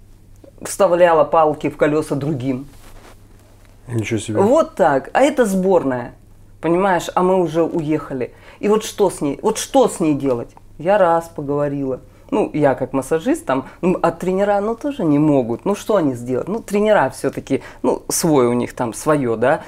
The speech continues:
Speaker 1: тренировки, тренировочный процесс. Они такие: "Оль, давай".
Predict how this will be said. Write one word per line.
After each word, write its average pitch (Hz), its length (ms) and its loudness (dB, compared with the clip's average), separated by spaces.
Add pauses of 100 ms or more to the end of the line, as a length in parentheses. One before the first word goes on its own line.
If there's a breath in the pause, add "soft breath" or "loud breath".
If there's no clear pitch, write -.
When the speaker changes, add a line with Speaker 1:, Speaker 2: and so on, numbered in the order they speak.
(120 loud breath)
Speaker 1:
тренировки, 151 640 0
тренировочный 127 840 -2
процесс. 139 440 -2 (360 loud breath)
Они 156 180 0
такие: 156 300 -4
"Оль, 131 300 4 (240)
давай". 151 540 2